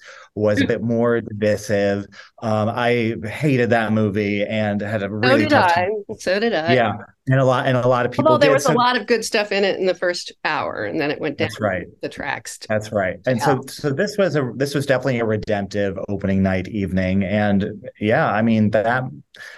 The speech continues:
Speaker 1: that movie, uh, it's gonna be in theaters, uh, in mid,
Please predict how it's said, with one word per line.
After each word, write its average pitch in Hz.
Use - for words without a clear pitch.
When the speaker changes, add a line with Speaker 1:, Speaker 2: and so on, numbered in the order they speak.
Speaker 1:
that 151
movie, 156
uh, 135
it's 123
gonna 120
be 117
in 113
theaters, 117
uh, 107
in 104
mid, 104